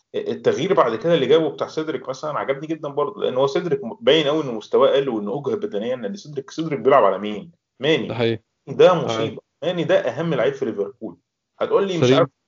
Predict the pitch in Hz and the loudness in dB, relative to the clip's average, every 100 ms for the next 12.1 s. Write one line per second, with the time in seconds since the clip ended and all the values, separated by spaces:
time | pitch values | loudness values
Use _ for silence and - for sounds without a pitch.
0 | _ 151 190 220 214 202 180 139 104 131 | _ 0 4 6 6 6 4 0 -2 -2
1 | 208 196 131 202 175 - - 135 113 113 | 0 0 0 0 0 0 -6 -8 -4 -4
2 | - 165 165 147 120 - 117 117 147 139 | -4 -6 -2 0 -2 -4 0 4 4 2
3 | _ 120 117 147 165 156 117 117 147 135 | _ 4 8 10 10 8 2 -2 -2 -2
4 | - 113 143 127 117 104 - _ _ 123 | -4 -2 -2 2 0 -2 -8 _ _ -2
5 | 175 180 147 - 120 156 143 123 120 113 | 0 0 -4 -4 -2 0 0 0 2 4
6 | 135 135 107 98 87 - - 92 95 104 | 4 2 -4 -4 -10 -14 -14 -14 -2 0
7 | 95 82 95 101 101 123 113 98 104 92 | 0 -2 -8 -6 -4 -4 -8 -8 -6 -6
8 | 82 _ 120 - - 127 160 151 - - | -8 _ -4 -4 -4 -2 -2 -4 -10 -12
9 | - _ 123 117 120 117 143 135 139 127 | -20 _ -8 -6 0 4 6 6 2 2
10 | 120 139 123 104 90 120 - 110 101 98 | 2 2 2 -2 0 0 0 -10 -10 -14
11 | - _ 73 - 113 - 113 90 80 69 | -20 _ -20 -14 -12 -2 0 0 -4 -12